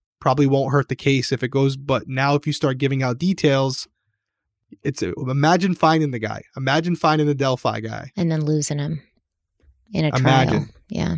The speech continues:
Speaker 1: I mean, do I think he'd make it far in the outside <laughs> world? Probably not, but that's not the point,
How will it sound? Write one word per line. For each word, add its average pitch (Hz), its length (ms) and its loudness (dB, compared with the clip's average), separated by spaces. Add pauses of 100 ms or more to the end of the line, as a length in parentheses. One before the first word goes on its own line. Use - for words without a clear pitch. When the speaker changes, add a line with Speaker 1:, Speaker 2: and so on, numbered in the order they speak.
(100)
Speaker 1:
I - 40 -8
mean, 139 180 0
do 156 120 4
I 139 80 4
think 180 220 2
he'd 165 120 -4
make 165 220 2
it 143 120 2
far 160 360 6
in 151 60 2
the 156 100 2
outside 156 380 2
<laughs> 139 340 -2
world? 185 240 2
Probably 175 460 4
not, 175 400 4 (240)
but 147 100 -2
that's 160 220 2
not - 140 0
the 123 80 -2
point, 131 360 0